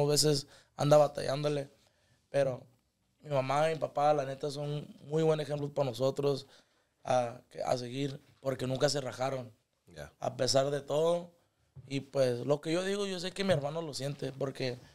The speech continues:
Speaker 1: no, los dos vivimos ese momento, ¿me entiendes? De ser pobre, de vivir en Tijuana.
Speaker 2: Mm.
Speaker 1: Eh, vi-, ahí viene la canción, no la aflojo. Los zapatos bien rotos de la madre, jugando con los tazos.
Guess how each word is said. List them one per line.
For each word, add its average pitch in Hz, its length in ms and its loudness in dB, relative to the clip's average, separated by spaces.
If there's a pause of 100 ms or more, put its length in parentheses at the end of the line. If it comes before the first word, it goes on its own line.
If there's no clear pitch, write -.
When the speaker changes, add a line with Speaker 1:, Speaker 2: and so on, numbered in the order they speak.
(200)
Speaker 1:
no, 151 240 4
los 156 200 2
dos 151 180 0
vivimos 165 360 -4
ese 160 180 -6
momento, 143 480 -6
¿me 139 80 -8
entiendes? 139 380 -4
De 131 100 -2
ser 127 240 -2
pobre, 139 320 0
de 143 140 -6
vivir 131 140 -10
en 139 100 -8
Tijuana. 139 540 -2 (420)
Speaker 2:
Mm. 85 840 -20
Speaker 1:
Eh, - 120 -4
vi-, 147 260 -4
ahí 143 160 2
viene 151 220 -4
la 151 120 0
canción, 139 300 -10
no 139 80 -6
la 143 100 -6
aflojo. 139 460 -6 (160)
Los 127 120 -8
zapatos 131 460 -2
bien 147 160 4
rotos 143 480 -2
de 139 60 -2
la 139 120 -4
madre, 135 360 -4 (240)
jugando 147 380 0
con 156 160 -4
los 135 160 -6
tazos. 147 360 4